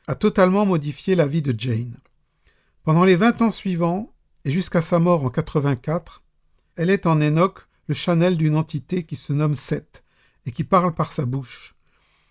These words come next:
Cette expérience en cette soirée de l'été soixante-trois a ébranlé les croyances antérieures de Jane, l'a ouverte à une toute autre compréhension du monde et de la vie.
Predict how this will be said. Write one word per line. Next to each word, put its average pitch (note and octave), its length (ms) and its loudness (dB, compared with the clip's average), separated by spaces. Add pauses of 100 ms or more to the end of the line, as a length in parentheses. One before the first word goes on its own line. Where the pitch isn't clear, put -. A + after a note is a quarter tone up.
(240)
Cette - 220 -4
expérience G3+ 500 0
en D#3+ 60 -2
cette D3 240 -4
soirée F3 300 0
de D3+ 100 -2
l'été D3+ 260 -2
soixante-trois E3 880 -6 (320)
a - 160 -4
ébranlé F3+ 440 2
les E3 100 2
croyances E3+ 440 0
antérieures D#3+ 480 0
de C3+ 160 -6
Jane, A#2+ 460 -8 (540)
l'a D3 100 -2
ouverte F3 400 2
à C#3 60 2
une C3+ 240 0
toute - 220 -2
autre G3+ 260 0
compréhension D#3+ 640 -2
du C3+ 140 -4
monde D#3 300 2
et D3 60 0
de C#3 100 0
la C3+ 160 2
vie. A#2 340 -8